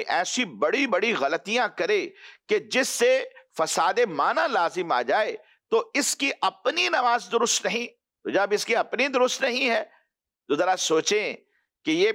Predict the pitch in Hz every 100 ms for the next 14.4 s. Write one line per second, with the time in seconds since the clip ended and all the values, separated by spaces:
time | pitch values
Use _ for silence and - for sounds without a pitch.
0 | 220 233 214 185 175 240 - - 170 190
1 | 226 277 277 240 233 185 156 165 208 -
2 | - _ _ 170 196 220 214 147 143 -
3 | 123 - 110 110 - _ _ _ _ _
4 | 139 175 226 262 - - - 160 208 233
5 | 269 - 180 180 208 262 190 - 160 196
6 | 240 202 - 165 214 214 233 262 233 -
7 | - - 202 233 202 - 170 202 254 254
8 | 214 202 247 220 220 208 214 240 233 202
9 | 196 139 - 175 233 240 170 - 151 262
10 | - 185 - 254 - 294 240 202 214 147
11 | - _ _ _ _ _ _ _ _ _
12 | _ _ _ _ _ 202 - - 151 170
13 | 185 269 294 262 - 190 - - 180 -
14 | 139 131 - 196